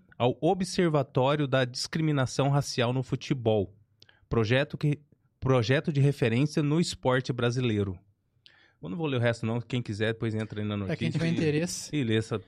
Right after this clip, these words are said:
Speaker 2: Bom, <laughs>
Speaker 1: essa porcaria.
Speaker 2: a primeira coisa que eu queria comentar é o seguinte: se a intenção é vender bastante camisa pra poder destinar parte dos lucros pra essa luta justa aí, né, contra o racismo,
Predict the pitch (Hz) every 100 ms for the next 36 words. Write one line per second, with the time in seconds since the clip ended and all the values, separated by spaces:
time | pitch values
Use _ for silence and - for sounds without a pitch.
0 | - 160 - - 151 151 123 147 110 110
1 | 101 92 - - 131 143 151 160 160 147
2 | 151 151 151 156 147 147 147 165 170 135
3 | 123 - 160 180 175 156 - 147 143 143
4 | 143 139 127 160 160 - 151 139 131 127
5 | 117 113 - _ - _ - 127 127 139
6 | 127 131 123 117 113 143 143 151 139 139
7 | 127 127 135 131 139 127 139 131 - 139
8 | 131 139 120 110 - _ _ _ _ -
9 | 143 175 160 131 135 156 180 151 170 175
10 | - 147 147 135 127 185 214 156 135